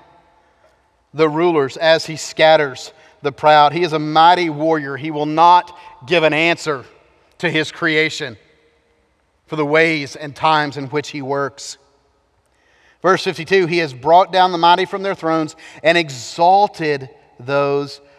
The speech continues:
of humble estate." A bit of parallelism there.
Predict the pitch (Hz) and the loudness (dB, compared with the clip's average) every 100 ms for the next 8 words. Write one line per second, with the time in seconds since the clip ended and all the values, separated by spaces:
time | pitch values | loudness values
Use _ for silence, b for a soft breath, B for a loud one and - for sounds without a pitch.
0 | b 123 123 - 151 151 147 147 - b | b -6 -6 -4 -4 -2 -4 -4 -10 b
1 | b 131 135 - 139 120 113 - 131 107 | b -10 -10 -10 -6 -6 -8 -14 -16 -10
2 | 151 170 185 - - - 143 143 139 127 | -2 0 0 -2 -20 -8 -2 2 0 -2
3 | b b b _ - 156 160 156 147 143 | b b b _ -16 -6 -2 0 0 -2
4 | 131 139 127 - _ 120 127 113 101 | -6 -12 -14 -18 _ -14 -14 -16 -20